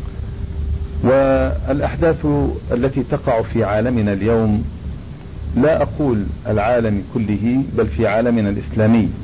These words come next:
بخاصة، أحداث،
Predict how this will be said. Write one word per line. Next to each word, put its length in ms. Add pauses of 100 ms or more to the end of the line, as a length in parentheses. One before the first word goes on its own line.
(220)
بخاصة، 640 (960)
أحداث، 520